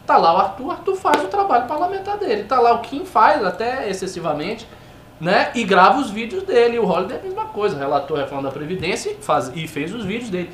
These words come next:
Então isso é uma coisa. Agora, você não fazer, eu, não, eu sinceramente não vejo que, que ele faz, não sai nada, assim, né? A gente não fica nem sabendo dos projetos e tal, porque não tem nada relevante, né?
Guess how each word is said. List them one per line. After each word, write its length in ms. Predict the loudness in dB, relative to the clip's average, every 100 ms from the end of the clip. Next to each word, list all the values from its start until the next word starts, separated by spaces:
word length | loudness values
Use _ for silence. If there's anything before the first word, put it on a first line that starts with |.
| -16 -12 -2
Então 340 | 0 4 4
isso 200 | 2 0
é 40 | 2
uma 140 | 2
coisa. 360 | 2 2 2 4
Agora, 280 | 4 4 0
você 240 | 0 0
não 220 | 0 -2 -2
fazer, 760 | 0 0 -2 0 2 2 0
eu, 100 | -2 -10
não, 180 | -12 -6
eu 140 | -6
sinceramente 520 | -6 -6 -4 -4 -4
não 120 | -4 0
vejo 400 | 2 2 2 -6 -10
que, 100 | -14
que 180 | -12 -8
ele 120 | -8
faz, 240 | -4 -2 -2
não 80 |
sai 280 | 0 2 2
nada, 400 | 4 4 4 2
assim, 240 | -4 -4 -8
né? 120 | -8 -10 -6
A 60 |
gente 120 | -4
não 100 | -4
fica 180 | -4 -2
nem 80 | -2
sabendo 680 | 2 6 6 4 0 -2 -2
dos 120 | -6
projetos 560 | -8 -4 -4 -2 -4 -4
e 40 |
tal, 100 | -8
porque 140 | -6 -6
não 120 | -6
tem 140 | -4
nada 180 | -2 0
relevante, 480 | -2 -4 -8 -10 -12
né? 120 | -16